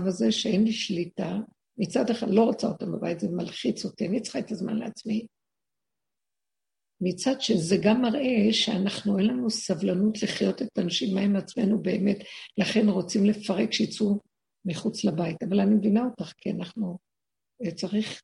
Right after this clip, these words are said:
מקום מאוד מאוד של ביטול פנימי כדי לאפשר שיעשו, מי שרוצה שיהיה בבית ויעשה מה שהוא רוצה, מה זה קשור אליי? אבל זה לא כך. אז אם כן,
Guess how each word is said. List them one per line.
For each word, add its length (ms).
מקום 380
מאוד 260
מאוד 220
של 160
ביטול 440
פנימי 340
כדי 220
לאפשר 400
שיעשו, 760
מי 80
שרוצה 380
שיהיה 240
בבית 320
ויעשה 220
מה 140
שהוא 200
רוצה, 220
מה 140
זה 100
קשור 400
אליי? 200
אבל 240
זה 120
לא 220
כך. 240
אז 220
אם 140
כן, 260